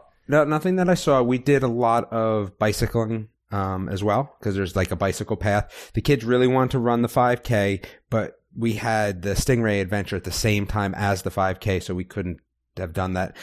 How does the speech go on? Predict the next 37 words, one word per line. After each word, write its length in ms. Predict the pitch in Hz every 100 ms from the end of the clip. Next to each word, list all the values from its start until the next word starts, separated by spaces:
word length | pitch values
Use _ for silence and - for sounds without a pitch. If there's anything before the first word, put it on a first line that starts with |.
| -
Actually, 220 | - 165 160
it 20 |
was 120 | 139
close 300 | - 208 180
enough 180 | 165 139
we 80 | 123
might 220 | 110 117
have 80 | 110
been 80 | 110
able 220 | 110 107
to 60 | 104
pull 200 | 113 107
it 80 |
off, 220 | 101 101 -
but 120 | 101
it 40 |
was 160 | 104 98
a 40 |
very 220 | 92 117
relaxing 500 | 110 101 101 101 -
vacation, 460 | 101 101 104 101 98
so 100 | 98
we 80 | 90
were 120 | 87
not 200 | 98 92
trying 480 | - 107 107 110 110
to 120 | 117
do 200 | 110 147
that. 300 | 117 110 - - -
So 160 | - 110
we 80 | 110
said 240 | - 131
next 300 | 120 101 -
time. 380 | 98 92 92 90 - -
<laughs> 220 | _ _
And, 320 | 107 98 98 92
uh, 340 | 92 90